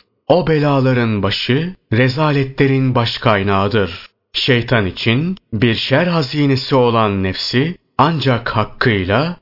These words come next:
yaratanı tanıyabilir. İnsan, Allah Celle Celaluhu yolunda neler yaptığına dair ömrünün geçen kısmı üzerinde şöyle bir düşünse,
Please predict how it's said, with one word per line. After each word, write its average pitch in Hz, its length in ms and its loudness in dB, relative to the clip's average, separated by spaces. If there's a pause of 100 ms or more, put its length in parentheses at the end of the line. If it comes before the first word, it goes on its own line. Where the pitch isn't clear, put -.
(120)
yaratanı 113 580 0
tanıyabilir. 104 960 -2 (400)
İnsan, 123 680 -2 (160)
Allah 117 480 2
Celle 156 500 0
Celaluhu 127 760 0
yolunda 110 680 -2 (140)
neler 117 340 2
yaptığına 117 680 -2
dair 104 600 0 (140)
ömrünün 123 640 2
geçen 143 380 0
kısmı 139 400 0
üzerinde 120 560 0
şöyle 170 480 -2
bir 117 220 0
düşünse, 110 800 -2